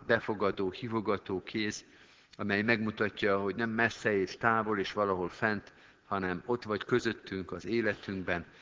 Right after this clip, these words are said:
a szomszédunkban, a mi utcánkban és a mi városrészünkben is, és megtalálhatunk téged mindig. Így áld meg a különböző alkalmainkat, az igehirdetéseket,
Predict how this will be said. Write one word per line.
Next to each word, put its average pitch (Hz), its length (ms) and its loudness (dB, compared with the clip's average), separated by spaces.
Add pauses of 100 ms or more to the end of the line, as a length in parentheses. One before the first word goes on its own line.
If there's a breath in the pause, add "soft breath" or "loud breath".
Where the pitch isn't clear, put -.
(220 loud breath)
a - 80 -12
szomszédunkban, 98 960 -2
a 82 140 -10
mi 110 160 -2
utcánkban 98 640 0
és 90 160 -6
a 95 40 -6
mi 104 140 -2
városrészünkben 92 960 0
is, - 200 -12 (380 loud breath)
és - 120 -12
megtalálhatunk 95 840 0
téged 95 360 -2
mindig. 82 360 -8 (800 loud breath)
Így 117 200 0
áld 107 320 6
meg 98 260 0
a 92 60 -10
különböző 98 540 0
alkalmainkat, 104 840 0
az - 120 -14
igehirdetéseket, 101 1120 -2